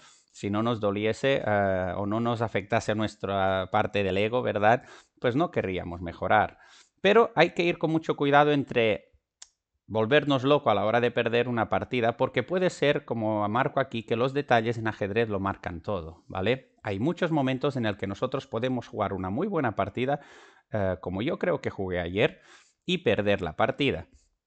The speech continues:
Y tenemos que quedarnos también con las cosas buenas que hacemos durante la partida de ajedrez. Si solo nos quedamos con el resultado, tenemos un problema,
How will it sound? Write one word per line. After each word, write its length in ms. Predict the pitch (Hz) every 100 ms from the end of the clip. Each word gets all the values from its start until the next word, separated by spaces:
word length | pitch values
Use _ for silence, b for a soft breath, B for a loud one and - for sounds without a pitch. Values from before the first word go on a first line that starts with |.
| _ _ _ _ _ _
Y 120 | 143
tenemos 400 | 139 107 107 120
que 140 | -
quedarnos 440 | 98 90 87 107 110
también 300 | 87 90 101
con 100 | 107
las 140 | 95
cosas 360 | - 92 92 90
buenas 300 | 98 98 110
que 60 |
hacemos 320 | 101 98 98 107
durante 280 | 101 90
la 120 | 87 90
partida 280 | 87 87
de 60 | 82
ajedrez. 460 | - 98 117 107 -
Si 180 | - -
solo 380 | - 135 127
nos 180 | 95 90
quedamos 460 | - 92 110 98 87
con 200 | - 95
el 100 | 104
resultado, 640 | 127 - 151 117 98 104
tenemos 480 | 101 90 82 85 95
un 140 | 98 90
problema, 580 | - 95 120 107 82